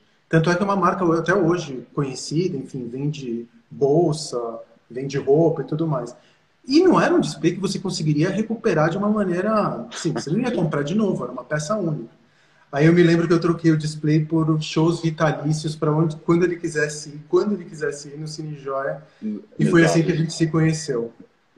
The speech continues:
Speaker 1: Com um ato de generosidade, sim, incompreensível da tua parte.
Speaker 2: Não, foi muito natural, porque a história foi a seguinte, imagina, de dois mil e três até dois mil e quinze, eu já tinha carregado aquilo por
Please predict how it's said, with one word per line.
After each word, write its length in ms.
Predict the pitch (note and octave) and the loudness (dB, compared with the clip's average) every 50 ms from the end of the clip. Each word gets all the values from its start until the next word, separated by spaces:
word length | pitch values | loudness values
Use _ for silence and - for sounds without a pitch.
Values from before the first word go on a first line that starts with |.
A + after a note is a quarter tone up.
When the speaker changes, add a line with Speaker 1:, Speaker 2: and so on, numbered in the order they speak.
| - _ - | -20 _ -8
Speaker 1:
Com 80 | - C#3 | -4 0
um 60 | C#3+ | 2
ato 180 | D3 C#3+ C#3+ E3 | 2 2 2 0
de 140 | D3+ - | -2 -2
generosidade, 1200 | - C#3 D3 D3 D3+ D3+ D3+ D3 D3 D#3 D3 C#3+ C#3+ C#3 C#3 C#3 C#3 - - C#3+ C#3+ C#3+ C#3+ C#3 C#3+ D#3 D#3+ _ _ _ _ _ _ | -2 -2 0 2 2 2 2 2 0 0 0 0 0 0 -2 -2 -4 -6 -6 -6 -4 -4 -4 -6 -8 -12 -18 _ _ _ _ _ _
sim, 480 | - - - E3+ D3+ C#3+ - - - - - - - _ _ _ _ _ - | -10 -2 0 2 2 2 0 -4 -10 -12 -18 -20 -20 _ _ _ _ _ -4
incompreensível 1040 | E3 D#3+ D#3 D3+ F#3 F3+ F#3 - F3+ F3+ F#3+ - - - E3+ E3 D#3 E3 E3+ D#3+ D#3 | -2 0 2 4 4 4 4 4 4 2 2 0 -2 -2 0 0 2 2 0 2 2
da 100 | D#3 D#3 | 2 0
tua 200 | D#3 D#3+ D#3+ E3 | 2 0 -2 -2
parte. 600 | - - C#3 A#2+ - - - - - - - _ _ - - | 0 -2 -2 -2 -2 -6 -10 -14 -18 -18 -20 _ _ -16 -8
Speaker 2:
Não, 200 | - D#3 D3+ B2+ | -2 -2 -2 2
foi 140 | - D3 | 2 0
muito 220 | C3+ D3+ E3+ F3 E3 | 2 0 -2 -2 0
natural, 380 | D#3 D3+ - D#3 A#2+ A#2 G#2 | -2 0 0 4 4 4 4
porque 140 | G#2 - - | 2 2 0
a 60 | B2 | 0
história 420 | A#2 A2+ - - B2+ C3+ C#3+ B2+ A2 | 0 0 -2 0 0 2 2 0 0
foi 120 | - B2+ B2 | 0 -4 -4
a 40 | |
seguinte, 480 | A2+ - C#3+ C3 A#2+ A2+ G#2 F#2 - G#2 | -4 -6 -8 -6 -4 -4 -4 -4 -6 -4
imagina, 420 | A2 A#2+ B2+ G#2+ A2 A2+ G2+ G2 | -2 -2 -2 -2 -2 -2 -2 -2
de 120 | G2 G2 G#2 | -2 -2 0
dois 220 | G2+ A2 A2 G2+ | 0 0 0 0
mil 120 | A2+ B2+ C#3 | -2 -4 -4
e 40 | - | -2
três 240 | - - A2+ F#2+ G2+ | 2 2 2 2 2
até 180 | F#2 - A2+ | -2 -2 0
dois 180 | A#2+ C3+ A#2 G2 | 0 0 0 0
mil 140 | G#2+ F#2+ F2+ | -2 -6 -8
e 40 | |
quinze, 320 | - - A#2 A2+ G#2+ F#2 G2+ | -8 -10 -10 -10 -8 -6 -6
eu 60 | F#2+ | -2
já 160 | F#2 G#2+ G2+ - - | -2 -2 -4 -4 -8
tinha 240 | - - - B2 A#2+ | -10 -4 -2 -2 0
carregado 500 | - A#2 A2 A2 G2+ G2+ G#2 G2+ F#2+ F#2 | 0 2 2 2 4 4 4 4 2 0
aquilo 440 | F#2 - _ - A2+ A#2 A2 G2+ F2+ | -4 -6 _ -6 -2 -2 -2 -2 -4
por 200 | - A2 A2 | -6 -8 -10